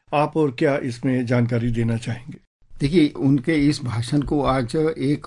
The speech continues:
Speaker 2: और संदर्भ में देखा जाना बहुत जरूरी है। पिछले कुछ दिनों से चर्चा चल रही है कि अमेरिका चाहता है कि भारत के साथ जो व्यापार संधि हो, उसमें अमेरिका को पूरी छूट मिल जाए कि जो उसके कृषि उत्पाद हैं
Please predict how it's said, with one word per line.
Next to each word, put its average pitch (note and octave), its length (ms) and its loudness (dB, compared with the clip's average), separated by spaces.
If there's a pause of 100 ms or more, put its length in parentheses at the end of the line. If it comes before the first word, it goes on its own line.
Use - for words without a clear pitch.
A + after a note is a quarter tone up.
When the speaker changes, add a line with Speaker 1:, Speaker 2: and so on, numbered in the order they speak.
(100)
Speaker 2:
और F3+ 160 2
संदर्भ C#3 420 0
में C#3 180 0
देखा A2 240 0
जाना A#2 260 2
बहुत G2+ 280 -4
जरूरी A2 400 2
है। - 260 -10 (180)
पिछले G#3 260 -4
कुछ F#3+ 180 -2
दिनों E3+ 260 2
से F3+ 160 2
चर्चा D#3 380 0
चल D3 280 0
रही C3 260 2
है B2 160 -2 (200)
कि F3+ 480 2 (160)
अमेरिका C3+ 420 4
चाहता C#3+ 360 2
है B2+ 220 4
कि C#3+ 140 -4
भारत A#2+ 400 -2
के C3+ 140 -4
साथ C3+ 420 -4
जो A#2 240 4
व्यापार A2+ 440 0
संधि A#2+ 400 4
हो, A#2 360 0 (240)
उसमें F3 440 -2
अमेरिका A#2+ 540 2
को D#3 200 -4
पूरी C#3+ 320 0
छूट A#2 320 -2
मिल G2+ 240 -2
जाए B2+ 260 -4 (200)
कि C#3+ 80 4
जो D#3 180 2
उसके D3+ 320 0
कृषि C3+ 300 0
उत्पाद A#2+ 480 2
हैं G#2 240 -2